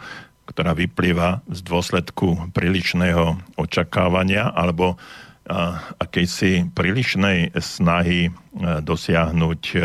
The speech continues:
úspech a, poviem to tak otvorene, e, nezdiskreditovať sa, e, nechcel som po-, použiť iný, e,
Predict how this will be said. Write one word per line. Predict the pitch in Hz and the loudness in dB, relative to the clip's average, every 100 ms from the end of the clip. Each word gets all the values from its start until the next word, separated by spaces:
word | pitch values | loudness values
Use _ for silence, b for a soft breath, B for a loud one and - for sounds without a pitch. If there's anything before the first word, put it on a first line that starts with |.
| 78 80 - | 0 -2 -4
úspech | 82 82 - 101 113 - - | -4 -2 -4 -2 -2 -4 -2
a, | 90 82 B B B B | 0 0 B B B B
poviem | 92 95 | -4 -4
to | 85 | -4
tak | - 82 - - | -4 -4 -4 -8
otvorene, | 82 85 87 90 90 90 90 | -4 2 2 4 4 2 0
e, | 82 - 85 78 - | -2 0 0 0 0
nezdiskreditovať | 95 107 92 95 92 - - 85 87 - 90 87 87 | 2 2 0 0 -2 -2 -2 0 0 0 2 2 0
sa, | - - 85 87 - B B B B | -4 0 2 0 -4 B B B B
e, | 85 76 - - | -6 -6 -6 -4
nechcel | 90 - 85 | -4 -2 0
som | 87 | 0
po-, | 80 87 90 | 2 0 0
použiť | - - 85 85 87 78 - 82 82 - - | -4 0 0 0 -2 -2 0 0 0 -2 0
iný, | 90 87 90 85 | 4 4 4 0
e, | 85 90 | 0 0